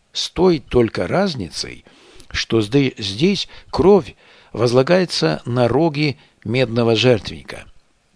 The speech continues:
тогда как при жертвоприношении за грех кровь возлагается на роги жертвенника всесожжения. Как вы видите, жертвенник, используемый для принесения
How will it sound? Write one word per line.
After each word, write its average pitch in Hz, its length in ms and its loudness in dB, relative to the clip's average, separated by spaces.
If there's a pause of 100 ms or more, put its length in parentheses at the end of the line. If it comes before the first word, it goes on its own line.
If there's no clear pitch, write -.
(580)
тогда 98 340 -2
как - 280 -6
при 104 420 0
жертвоприношении 117 1160 -2 (340)
за 95 200 -4
грех 127 440 -2 (300)
кровь 107 440 0 (400)
возлагается 98 920 -4
на 95 220 -6
роги 104 400 0
жертвенника 90 760 -4
всесожжения. 76 880 -8 (760)
Как - 200 -2
вы 127 80 6
видите, 135 560 4 (280)
жертвенник, 107 800 -2 (340)
используемый 101 1120 -2 (280)
для 110 540 -2 (500)
принесения 107 800 -4